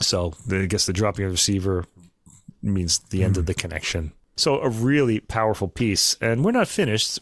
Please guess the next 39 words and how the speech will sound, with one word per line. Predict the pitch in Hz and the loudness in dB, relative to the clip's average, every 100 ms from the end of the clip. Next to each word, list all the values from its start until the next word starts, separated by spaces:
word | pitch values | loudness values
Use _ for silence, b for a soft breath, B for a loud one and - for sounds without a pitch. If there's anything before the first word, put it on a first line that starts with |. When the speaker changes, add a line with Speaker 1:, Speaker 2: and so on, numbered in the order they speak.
| - | -6
Speaker 1:
Next, | 143 139 | -4 -2
we | 127 | 0
get | 123 | 0
a | 113 | 2
rather | 113 107 101 | 2 2 2
light | 107 123 135 - | 2 2 0 -4
piece | 101 95 - | -2 0 0
to | 107 | -2
kind | - 95 | 0 -2
of, | 90 - b b | -2 -8 b b
as | 107 98 | 0 0
a | |
bit | 92 95 | 0 -4
of | 82 | -2
dessert | 90 95 107 95 | 0 2 2 0
after | 90 95 | 0 -2
this | 90 - | -2 -2
heaviness, | 110 107 92 92 - B B B B B | 0 0 0 -2 -2 B B B B B
Poulenc's | 143 135 120 - - | 0 2 0 0 0
Sinfonietta, | - 131 - 113 123 110 113 131 _ _ _ | 0 0 0 0 2 2 0 -4 _ _ _
F | - 110 - | -6 -4 -2
P | 117 113 | 0 0
one | 101 98 107 | 0 0 0
forty-one. | 101 104 98 95 104 110 90 82 _ _ _ - | -2 -2 0 0 2 0 -2 -6 _ _ _ -2
Um, | 117 127 | 0 2
this | 139 | 2
is | 120 | 0
a | |
four-movement | - 139 131 135 131 117 | 0 2 2 2 2 0
work. | 135 196 - - - - | 0 0 -4 -14 -8 -2
It's, | 127 - - | 0 2 2
um, | 120 117 110 110 | 2 2 2 0
starts | - 143 - | 0 2 2
out | 135 127 - _ _ _ - | 2 0 -4 _ _ _ 0
allegro | 113 120 120 | 0 2 0
con | 113 110 | 0 0
fuoco, | 135 147 165 | 0 0 0
first | 151 127 120 | 0 0 0
movement, | 123 135 147 | 0 0 0